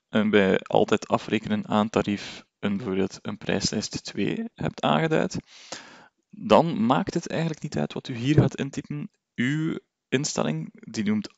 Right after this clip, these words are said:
altijd afrekenen aan tarief, deze gaat altijd overschrijven. Dus let daar gewoon bij op, als u hier iets aanduidt en u zegt: "Tja,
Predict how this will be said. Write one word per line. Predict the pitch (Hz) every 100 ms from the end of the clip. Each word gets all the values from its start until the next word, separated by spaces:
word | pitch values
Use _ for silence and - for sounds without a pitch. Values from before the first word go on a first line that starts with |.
| -
altijd | 117 98 - 107 110 -
afrekenen | - 139 - 131 135 131
aan | 127
tarief, | 120 120 -
deze | 110 113 123 113
gaat | 107
altijd | 85 104 101 -
overschrijven. | - 101 104 - - - - - 92 - _ _ _ _ _ _ _ _ _ -
Dus | -
let | 104
daar | 101
gewoon | 104 98
bij | 98
op, | 98 -
als | - -
u |
hier | 101 101 101
iets | -
aanduidt | 92 101 101 101 -
en | 101
u |
zegt: | 98 98 - -
"Tja, | - 101